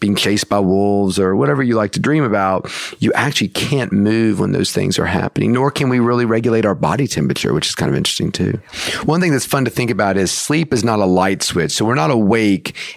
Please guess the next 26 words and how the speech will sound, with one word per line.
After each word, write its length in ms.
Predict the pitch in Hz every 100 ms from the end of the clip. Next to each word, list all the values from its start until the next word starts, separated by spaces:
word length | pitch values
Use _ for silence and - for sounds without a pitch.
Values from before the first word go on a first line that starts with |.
| -
and 100 | 120
then 100 | 113
the 100 | 107
light 300 | 110 120 95
switch 320 | - 110 -
goes 240 | 107 101
off 280 | 101 95 -
and 100 | 98
now 120 | 95
we're 140 | 90 87
asleep, 460 | - - 120 95
like 180 | 95 -
it's 120 | 92
a 100 | 92 - -
state 420 | - - 120 98 -
on 200 | 104 95
off. 720 | 101 98 90 - - - - -
It's 200 | 107 -
really, 520 | 156 190 151 120 95 -
sleep 560 | - - - 147 170 175
is 100 | 139
a 60 | 120
mechanism 580 | 113 107 113 107 98
in 60 | 101
our 100 | 92
brain, 600 | 82 92 90 85 85 90